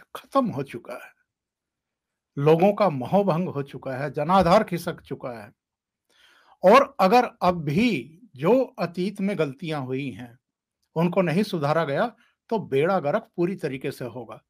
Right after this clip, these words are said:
एक और सवाल मैं पूछ लेता हूं लगे हाथ राहुल गांधी से और कांग्रेस की जो पूर्व अंतरिम अध्यक्ष हैं या पूर्णकालिक अध्यक्ष रही हैं, जब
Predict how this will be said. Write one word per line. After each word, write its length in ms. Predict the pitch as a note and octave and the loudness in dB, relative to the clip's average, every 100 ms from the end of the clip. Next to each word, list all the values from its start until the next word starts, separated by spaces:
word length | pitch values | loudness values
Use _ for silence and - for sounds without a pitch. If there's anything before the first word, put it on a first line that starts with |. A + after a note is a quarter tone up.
| _ _ _ _ _ _ | _ _ _ _ _ _
एक 160 | G#3+ A#3 | 0 2
और 140 | D#4+ | 0
सवाल 320 | C#4+ A#3+ A3+ A3+ | 0 0 0 0
मैं 200 | A3+ G#3 | -4 -2
पूछ 220 | F3+ F#3 | -4 -2
लेता 240 | F3 F3 | -6 -4
हूं 120 | F3+ | -6
लगे 240 | F3+ D#3+ F3 | -4 -4 -4
हाथ 220 | C#3+ D#3+ E3 _ _ _ | -2 -2 -4 _ _ _
राहुल 320 | C#3 C3+ E3 | -6 -4 -4
गांधी 320 | D#3+ D3+ D3 | -4 -6 -8
से 180 | D3 E3 | -8 -2
और 200 | E3 D#3+ - _ _ | -2 -2 -10 _ _
कांग्रेस 500 | - - D3+ E3+ E3+ | -10 -2 -2 0 -2
की 360 | E3+ F#3 E3+ C#3+ - _ _ _ _ | -2 -4 -4 -6 -14 _ _ _ _
जो 100 | D#3 | -8
पूर्व 420 | D3+ D#3 F#3+ F#3+ | -6 0 2 2
अंतरिम 520 | F3+ D3 D3 D#3+ F3 | -2 -4 -6 -4 -4
अध्यक्ष 460 | D3+ A#2+ C#3 D#3+ - | -4 -4 -4 -4 -6
हैं 200 | D3 D3 | -4 -4
या 200 | E3 D3 | -4 -6
पूर्णकालिक 800 | C#3 C#3+ D#3+ D#3+ D#3 C#3 C#3+ C#3+ | -8 -6 -4 -4 -4 -4 -4 -4
अध्यक्ष 440 | C3+ A#2+ C#3+ C#3+ | -6 -4 -8 -6
रही 300 | C3+ A#2+ C3+ | -10 -8 -8
हैं, 200 | B2 C3 - _ _ _ _ _ _ _ _ _ _ _ _ _ _ _ - | -8 -12 -16 _ _ _ _ _ _ _ _ _ _ _ _ _ _ _ -14
जब 380 | B2+ A#3+ C#4+ | 6 6 6